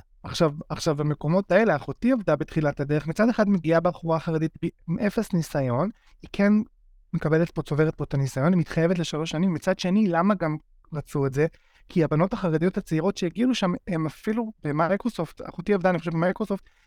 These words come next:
הם שמו שם אפילו משגיח, זאת אומרת, היה שם מישהו שלא היה אז כנראה,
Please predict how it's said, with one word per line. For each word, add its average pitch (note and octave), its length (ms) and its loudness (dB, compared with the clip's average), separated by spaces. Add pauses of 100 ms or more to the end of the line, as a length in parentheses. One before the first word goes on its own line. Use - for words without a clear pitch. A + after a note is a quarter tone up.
(100)
הם F3 80 -2
שמו G#3+ 240 2
שם G3 140 0
אפילו A3 240 -2
משגיח, F#3 580 -4
זאת - 100 -20
אומרת, F3 200 -2
היה F3+ 120 4
שם F#3+ 160 0
מישהו D#3 440 -2 (340)
שלא E3 800 -2
היה F3+ 220 6
אז D#3+ 120 2
כנראה, D#3+ 320 -2